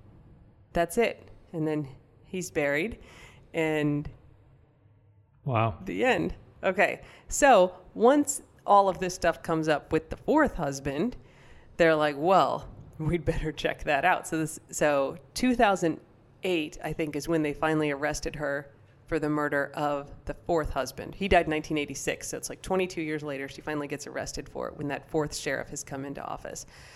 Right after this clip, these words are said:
Speaker 1: So two thousand nine, after she's been arrested and she's awaiting trial,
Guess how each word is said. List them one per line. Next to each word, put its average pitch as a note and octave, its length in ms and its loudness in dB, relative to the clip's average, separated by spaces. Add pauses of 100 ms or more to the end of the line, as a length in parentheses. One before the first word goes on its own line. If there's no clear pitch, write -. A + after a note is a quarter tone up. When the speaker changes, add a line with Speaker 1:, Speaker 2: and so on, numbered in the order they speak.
(300)
Speaker 1:
So - 100 -6
two A#3 200 0
thousand F3 340 4
nine, E3+ 500 2 (640)
after F3 260 0
she's E3 200 -6
been D#3 160 0
arrested D3+ 440 -2
and D3+ 140 -2
she's D3+ 200 -6
awaiting D3 380 -2
trial, C3+ 540 -2